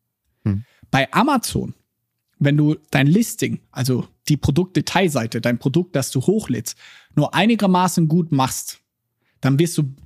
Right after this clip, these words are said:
Speaker 2: bestimmt zu Anfang direkt bei fünf Prozent starten, wenn nicht sogar zehn, fünfzehn Prozent haben.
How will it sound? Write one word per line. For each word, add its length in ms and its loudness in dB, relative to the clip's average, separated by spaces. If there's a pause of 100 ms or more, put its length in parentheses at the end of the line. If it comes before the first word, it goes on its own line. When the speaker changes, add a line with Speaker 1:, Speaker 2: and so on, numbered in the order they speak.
(300)
Speaker 2:
bestimmt 500 2
zu 200 -2
Anfang 380 0
direkt 460 -2
bei 120 2
fünf 300 0
Prozent 420 2
starten, 440 0
wenn 100 2
nicht 120 2
sogar 320 -2
zehn, 240 0
fünfzehn 400 -4
Prozent 380 -8
haben. 240 -10